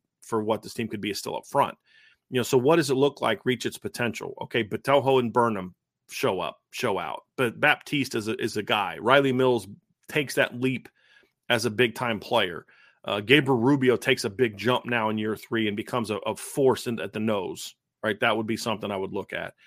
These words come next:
Um, Alexander Ehrensberger kind of flashes. Tyson Ford h-, has a big year two jump, right?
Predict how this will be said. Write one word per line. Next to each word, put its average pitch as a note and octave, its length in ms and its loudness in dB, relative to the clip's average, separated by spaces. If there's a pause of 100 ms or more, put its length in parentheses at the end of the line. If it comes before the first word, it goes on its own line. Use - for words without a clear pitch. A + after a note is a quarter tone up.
(300)
Um, G#2 280 -6
Alexander B2 520 4
Ehrensberger A2 640 2
kind A2 240 0
of - 80 -6
flashes. A2 540 0
Tyson C3+ 400 0
Ford B2 560 4 (500)
h-, - 80 -8
has B2+ 220 2
a A#2+ 60 0
big A#2+ 280 6
year A#2+ 180 2
two A#2+ 220 -4
jump, G#2+ 340 -2 (220)
right? A2 320 2